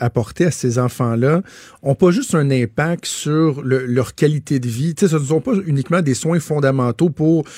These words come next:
leur permettre, par exemple, d'être en sécurité ou de donner un peu de répit aux parents. C'est que ça fait vraiment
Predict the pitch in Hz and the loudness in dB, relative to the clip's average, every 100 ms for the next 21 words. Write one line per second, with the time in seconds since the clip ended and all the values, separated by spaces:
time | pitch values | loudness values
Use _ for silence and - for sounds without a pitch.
0 | - - 131 - 131 151 147 135 131 156 | -20 -4 -4 0 0 0 0 0 0 0
1 | 139 - 131 139 - 131 170 - 156 156 | 0 -2 -4 -4 -4 -2 -2 0 0 0
2 | 135 131 135 151 139 127 - 180 143 127 | 0 0 0 0 0 -2 -2 -2 0 0
3 | 165 160 180 196 - - - - 110 113 | 0 0 2 0 -2 -20 -8 -4 -4 -2
4 | 156 143 135 147 180 | 0 0 0 2 0